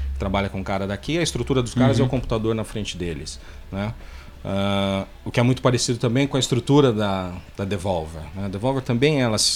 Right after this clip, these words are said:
Speaker 1: ela tem o seu, na sua alma esse, esse D N A indie. Ela é uma empresa indie, ela não tem uma estrutura física, né? São, é uma porção de, de gente espalhada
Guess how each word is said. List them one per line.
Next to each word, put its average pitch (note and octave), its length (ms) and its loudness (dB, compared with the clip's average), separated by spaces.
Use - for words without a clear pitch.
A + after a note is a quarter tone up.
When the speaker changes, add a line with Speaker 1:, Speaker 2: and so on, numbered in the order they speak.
Speaker 1:
ela G#2 240 -2
tem C3 400 4
o A2 60 2
seu, G2+ 440 2
na G2 80 -4
sua A2+ 240 2
alma A#2 480 4
esse, - 260 0
esse G#2 280 -2
D A2 100 -2
N G#2+ 160 0
A G2 160 -2
indie. F#2+ 240 -4
Ela A#2 140 2
é C3+ 80 4
uma A#2 140 0
empresa G2 380 -6
indie, F2+ 280 -8
ela G2 120 -4
não G#2+ 140 -2
tem B2+ 140 4
uma A#2+ 120 6
estrutura G#2 480 -2
física, F2+ 840 -6
né? G#2 180 -2
São, A#2+ 460 -2
é B2 60 0
uma B2+ 160 2
porção B2+ 480 4
de, C3+ 220 4
de C3 120 2
gente C3 360 6
espalhada A#2 520 0